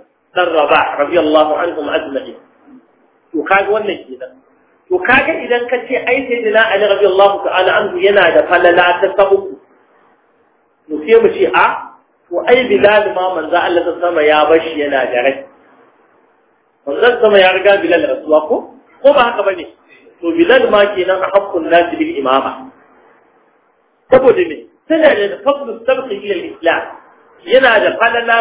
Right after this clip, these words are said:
ta gabata a cikin musulunci. Sai kenan. To ba za a kawo Zaidu ba tunda Zaidu radiyallahu ta'ala anhu ya rasu kafin rasuwan manzon Allah sallallahu alaihi wa sallam kusan da shekara biyu domin Zaidu an kace shi a Mu'ta.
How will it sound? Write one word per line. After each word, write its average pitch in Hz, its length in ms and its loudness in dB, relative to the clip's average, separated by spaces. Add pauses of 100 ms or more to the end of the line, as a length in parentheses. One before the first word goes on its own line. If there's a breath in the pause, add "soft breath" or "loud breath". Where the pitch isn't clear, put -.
ta 247 160 -6
gabata 220 640 2
a 165 160 -4
cikin 339 240 -16
musulunci. - 580 -14 (540)
Sai 220 240 4
kenan. - 400 -6 (800)
To 185 100 4
ba 175 160 6
za 208 80 2
a 240 240 0
kawo 196 340 0
Zaidu 202 320 2
ba 170 100 -6
tunda 226 280 -6
Zaidu 208 320 2
radiyallahu 190 640 0
ta'ala 196 420 0
anhu 214 220 -2
ya 208 240 4
rasu 208 280 2 (260 loud breath)
kafin 175 340 0
rasuwan 196 340 0
manzon 185 300 2
Allah 185 240 2
sallallahu 170 460 2
alaihi 170 260 0
wa 160 160 -4
sallam 185 260 0 (200)
kusan 208 280 -2
da 202 80 2
shekara 180 480 0
biyu 220 200 -8 (240)
domin 190 360 2
Zaidu 233 300 4
an 214 240 0
kace 214 240 0
shi 185 100 0
a 190 140 2
Mu'ta. - 380 -4